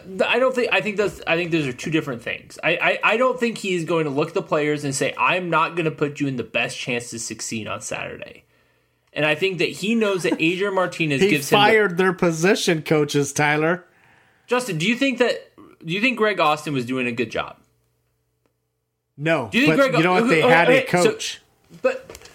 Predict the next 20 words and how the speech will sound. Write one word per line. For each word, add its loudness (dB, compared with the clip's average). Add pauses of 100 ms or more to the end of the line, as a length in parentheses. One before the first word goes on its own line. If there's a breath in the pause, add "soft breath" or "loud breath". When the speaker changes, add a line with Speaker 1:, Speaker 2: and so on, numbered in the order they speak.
(140)
Speaker 1:
but 2
so, -2 (160)
so 0
do -8
you 0
think 0
the -2
offensive -2
analyst 0
is -2
doing -2 (180)
any 0
worse 0
of -2
a -2
job 0
than -4
Greg 0
Austin -4
did? -8